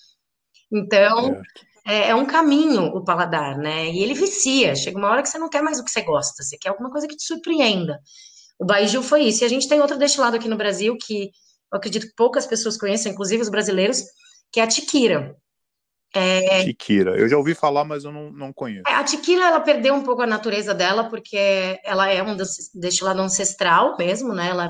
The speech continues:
Speaker 1: era feita à base do cauim, principalmente ali na região do Maranhão,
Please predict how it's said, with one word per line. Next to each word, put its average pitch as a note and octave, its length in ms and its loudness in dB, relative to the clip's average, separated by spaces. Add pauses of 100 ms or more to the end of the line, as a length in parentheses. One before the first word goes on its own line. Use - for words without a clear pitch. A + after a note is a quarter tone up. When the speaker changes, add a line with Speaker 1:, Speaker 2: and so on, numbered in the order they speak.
(160)
Speaker 1:
era E3+ 200 -2
feita F3 340 -6
à E3 40 -6
base E3+ 200 -4
do F3 80 -10
cauim, F3+ 460 -4 (600)
principalmente B3+ 480 4
ali G3+ 120 2
na G3+ 80 4
região F#3+ 260 2
do F3 60 0
Maranhão, F3 580 0